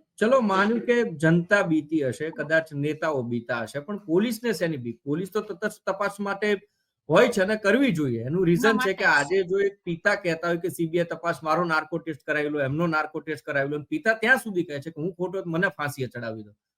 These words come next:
Speaker 1: પોલીસને શેનો ભય હોય શકે?
Speaker 2: ભય પણ હોઈ શકે, કારણ કે ત્યાં આની પહેલા જે કંઈ મર્ડરો થયા છે ને એમાં પી એ, એક, અ, પી એસ આઈ, પી એસ આઈ કે something, પી એ, પી આઈ ચાવડાનું પણ એક મર્ડર
Speaker 1: પી એસ આઈ,
Speaker 2: થયું છે.
Speaker 1: હા.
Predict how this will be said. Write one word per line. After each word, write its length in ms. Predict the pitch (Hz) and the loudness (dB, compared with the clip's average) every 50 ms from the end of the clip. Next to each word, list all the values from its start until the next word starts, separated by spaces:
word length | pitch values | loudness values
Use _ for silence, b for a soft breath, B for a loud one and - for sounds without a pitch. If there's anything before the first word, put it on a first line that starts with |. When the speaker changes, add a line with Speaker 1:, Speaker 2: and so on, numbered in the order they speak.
| _ _ | _ _
Speaker 1:
પોલીસને 440 | - 220 269 302 311 285 - 320 285 | 0 0 2 2 0 -2 -2 -2 -2
શેનો 280 | 214 233 220 214 208 160 | 0 2 2 0 0 0
ભય 180 | 127 135 135 | 0 0 0
હોય 220 | 127 113 113 110 107 | 0 -2 -4 -8 -10
શકે? 320 | - - 104 _ _ _ _ _ _ _ _ _ _ _ _ _ _ _ _ _ _ _ _ _ _ _ _ _ _ _ _ _ _ _ _ _ _ _ _ _ _ _ _ _ - | -14 -16 -20 _ _ _ _ _ _ _ _ _ _ _ _ _ _ _ _ _ _ _ _ _ _ _ _ _ _ _ _ _ _ _ _ _ _ _ _ _ _ _ _ _ -14
Speaker 2:
ભય 500 | 196 190 220 277 302 320 330 330 330 - - _ _ - | -10 -8 -6 -4 -4 -2 -4 -4 -6 -8 -12 _ _ -6
પણ 180 | 302 320 311 240 | -4 -4 -4 -4
હોઈ 200 | 220 254 294 285 | -4 -6 -6 -6
શકે, 420 | - 302 302 _ - 294 294 302 _ _ _ _ _ _ - | -8 -10 -10 _ -10 -12 -12 -12 _ _ _ _ _ _ -6
કારણ 160 | 226 247 262 | -4 -4 -4
કે 120 | 254 285 247 | -6 -10 -10
ત્યાં 480 | - 269 262 269 262 254 233 - - | -6 -4 -2 -2 -2 -4 -6 -8 -12
આની 260 | - 202 202 240 269 240 | -12 -8 -8 -6 -6 -8
પહેલા 280 | - 240 254 262 262 | -8 -8 -6 -6 -6
જે 140 | 226 254 262 | -6 -8 -10
કંઈ 100 | - 254 | -8 -6
મર્ડરો 340 | 240 233 233 247 262 262 254 | -6 -6 -4 -4 -4 -6 -6
થયા 200 | - 269 269 269 | -6 -6 -8 -8
છે 140 | - 294 254 | -8 -8 -8
ને 80 | 220 | -6
એમાં 380 | 214 240 247 247 240 247 247 226 | -6 -4 -2 -2 -2 -4 -6 -8
પી 260 | _ - 247 254 262 | _ -14 -12 -10 -8
એ, 60 | 262 | -8
એક, 300 | 247 - 226 240 _ _ _ _ _ _ _ - | -10 -10 -12 -14 _ _ _ _ _ _ _ -10
અ, 240 | 202 214 214 208 208 190 190 196 202 202 190 - | -8 -6 -6 -6 -8 -10 -12 -12 -12 -12 -12 -10
પી 100 | - 233 | -8 -8
એસ 160 | 240 240 - | -8 -6 -4
આઈ, 100 | 240 226 | -6 -6
પી 300 | 214 _ _ _ 240 254 | -8 _ _ _ -12 -10
એસ 120 | 294 302 330 | -10 -8 -8
આઈ 100 | 320 294 | -10 -10
કે 80 | 285 | -10
something, 260 | 254 247 233 240 220 - | -10 -8 -8 -8 -8 -6
પી 160 | 254 254 262 | -4 -4 -4
એ, 80 | 254 | -4
પી 200 | 226 - 240 277 | -4 -6 -4 -4
આઈ 100 | 277 269 | -4 -4
ચાવડાનું 440 | 214 - 220 233 254 277 269 269 262 | 0 0 0 0 0 -2 -6 -6 -6
પણ 160 | - 247 220 | -8 -8 -8
એક 80 | 214 - 208 | -8 -8 -8
મર્ડર 200 | 196 - 233 139 | -4 -2 -2 -2
Speaker 1:
પી 60 | 113 | -2
એસ 100 | - - | -4 -8
આઈ, 60 | 170 | -14
Speaker 2:
થયું 240 | - - - 117 117 | -14 -10 -8 -8 -8
છે. 40 | 107 | -8
Speaker 1:
હા. 120 | 107 110 | -10 -14